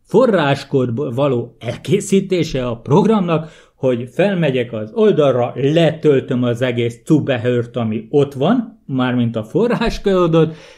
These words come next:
és azt a két, esetleg három vagy négy parancsot bemásolgatom a terminálba, és enter, enter, enter,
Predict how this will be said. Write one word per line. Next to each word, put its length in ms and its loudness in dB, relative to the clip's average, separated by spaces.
és 440 2
azt 300 -2
a 220 -4
két, 520 2
esetleg 640 -6
három 600 0
vagy 280 0
négy 420 2
parancsot 760 0
bemásolgatom 1700 0
a 260 0
terminálba, 1040 2
és 400 -6
enter, 640 2
enter, 560 -2
enter, 720 2